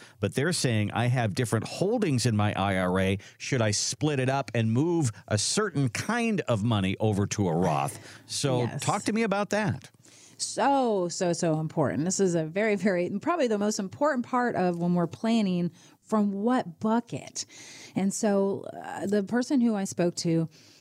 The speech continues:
Speaker 2: they have mutual funds and exchange traded funds. And I would say fifty percent, um, was in bonds, forty percent was in equities, and ten percent in cash. And they said, "Sharice, we are gonna move the cash from our I R A, roll over,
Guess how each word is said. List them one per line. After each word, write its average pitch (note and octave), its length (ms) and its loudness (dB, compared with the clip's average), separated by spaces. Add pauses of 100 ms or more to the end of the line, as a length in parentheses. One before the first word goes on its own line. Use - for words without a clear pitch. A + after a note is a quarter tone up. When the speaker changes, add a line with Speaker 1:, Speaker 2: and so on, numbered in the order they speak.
(120)
Speaker 2:
they G#3+ 160 2
have F3+ 220 -2
mutual A3+ 280 2
funds G#3+ 400 0
and E3+ 200 -2
exchange D3 480 2
traded - 280 0
funds. - 500 -4
And E3+ 160 0
I E3 100 2
would E3+ 160 2
say E3+ 500 0 (460)
fifty D4+ 300 2
percent, A3 560 0 (360)
um, F3 340 2
was F3+ 160 2
in G3+ 140 2
bonds, D#3 640 0 (580)
forty C4 420 2
percent G3+ 560 0
was E3+ 360 2
in E3 180 -2
equities, E3 680 0 (320)
and F#3+ 160 -2
ten G#3+ 240 0
percent F#3+ 280 2
in E3+ 80 2
cash. G#3+ 460 -4
And F#3 80 4
they F#3 80 4
said, F#3 160 0
"Sharice, G#3+ 380 -2
we A3 140 2
are C4 120 2
gonna G#3 180 -4
move F3+ 280 -2
the F3 100 0
cash G#3 720 -2 (380)
from G3 180 -2
our F#3+ 60 0
I F#3 180 2
R F3 140 2
A, F3 180 2
roll F#3+ 280 2
over, F#3 400 0